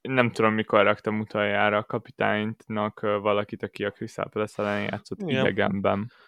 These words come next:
Speaker 2: Igen, most
Speaker 1: Száz
Speaker 2: egyéb-
Speaker 1: park az durva szokott lenni.
Speaker 2: Durva, de most egyébként szerintem ez, ez, ez egy nagyon jó teszt lesz a,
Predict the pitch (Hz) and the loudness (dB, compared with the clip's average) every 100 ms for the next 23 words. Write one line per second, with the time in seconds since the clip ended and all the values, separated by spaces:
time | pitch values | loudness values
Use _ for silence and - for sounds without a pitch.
0 | _ - 185 135 180 110 - - - 104 | _ 4 10 12 12 10 6 6 2 0
1 | - 104 - 107 104 - - 104 107 107 | 2 0 0 0 0 -2 -4 -4 -4 -4
2 | 113 170 170 139 135 135 135 139 - 139 | 2 6 8 10 12 12 10 6 2 2
3 | 135 135 139 123 131 127 - 127 131 - | 4 0 0 2 2 4 2 4 2 2
4 | 120 131 143 123 107 104 104 101 - 107 | 0 4 6 8 6 6 4 2 6 4
5 | - 104 95 - - - - 101 101 101 | 4 0 0 -4 -12 -16 -8 0 4 4